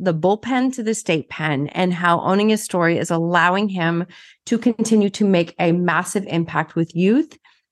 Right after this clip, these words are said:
in baseball and in life. And one of my favorite things that he shares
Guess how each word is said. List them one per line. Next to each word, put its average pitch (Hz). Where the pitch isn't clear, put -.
in 185
baseball 269
and 180
in 175
life. 147
And 185
one 185
of 240
my 277
favorite 214
things 180
that 185
he 185
shares 165